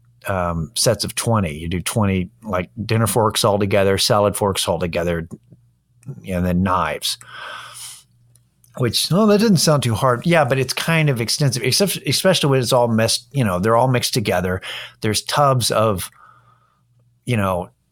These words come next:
two dozen different types of flatware that needs to be washed. And it's just kind of a, but once you get them through,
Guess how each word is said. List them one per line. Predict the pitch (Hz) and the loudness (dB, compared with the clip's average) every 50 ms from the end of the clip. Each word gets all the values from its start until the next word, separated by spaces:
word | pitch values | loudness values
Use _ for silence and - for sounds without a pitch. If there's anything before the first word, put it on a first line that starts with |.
| _ _ | _ _
two | - - 156 170 165 | -2 2 4 4 4
dozen | 143 123 131 123 123 117 120 127 110 104 92 | 4 4 4 4 4 4 2 2 0 0 0
different | - 120 117 - - 110 101 101 - | 0 -2 -2 -2 -2 -4 -4 -4 -4
types | - 107 107 104 - - - | -2 0 0 0 -2 -2 -2
of | 101 95 92 90 - - - _ _ - | -2 -2 -2 -4 -6 -10 -12 _ _ -12
flatware | - - 123 107 95 85 87 95 90 82 76 67 - - | -6 -2 0 0 0 0 -2 -2 -2 -2 -2 -4 -6 -6
that | 101 90 - | -6 -6 -4
needs | 95 92 90 80 - | -4 -4 -4 -4 -4
to | - 90 | -6 -6
be | 95 87 82 | -6 -6 -6
washed. | 80 85 90 87 80 73 71 - - - | -4 -2 0 0 0 0 0 -2 -6 -6
And | 85 90 85 87 | -4 -4 -4 -2
it's | 87 - - | -2 -2 -4
just | - 104 - - | -2 -4 -4 -4
kind | - 117 110 104 101 | -4 -2 -2 -2 -2
of | 95 87 | -2 -2
a, | 90 87 82 80 - - - - - - - - - - - - - | 0 0 0 -2 -4 -6 -12 -20 -20 -20 -20 -20 -20 -20 -12 -6 -2
but | 156 143 - | -2 0 2
once | 151 180 190 170 - - | 2 4 4 2 2 2
you | 165 139 110 - | 2 0 0 -2
get | - 147 147 - - | -2 -2 -2 -2 0
them | 208 139 123 110 | -2 0 0 0
through, | - - - 127 127 127 127 123 117 117 113 110 110 | -2 -4 -4 -2 -2 0 0 0 0 -2 -2 -4 -6